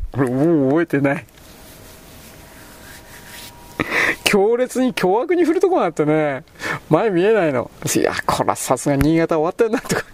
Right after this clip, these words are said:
いろんなこと考えた。こんなところに人間は住んじゃいけないとか。だ、だ、だからそういうの。だから上杉謙信とかですね。な、直江兼続だったっけ？ああいう人たちがいてですね。えー、なんか山の方向へとですね、なんか進出していこうだとか、なんかそういう野望を持ったのを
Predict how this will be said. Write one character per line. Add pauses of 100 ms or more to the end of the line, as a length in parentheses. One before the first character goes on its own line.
(140)
い
ろ
ん
な
こ
と
考 (120)
え
た。 (920)
こ
ん
な
と
こ
ろ
に
人
間
は
住
ん
じ
ゃ
い
け
な
い
と
か。
だ、
だ、
だ
か
ら
そ
う
い
う
の。 (640)
だ
か
ら
上
杉
謙
信
と
か
で
す
ね。 (340)
な、
直
江
兼
続
だ
っ
た
っ
け？
あ
あ
い
う
人
た
ち
が
い
て
で
す
ね。 (280)
え
ー、
な
ん
か
山
の
方
向
へ
と
で
す
ね、
な
ん
か
進
出
し
て
い
こ
う
だ
と
か、
な
ん
か
そ
う
い
う
野
望
を
持
っ
た
の
を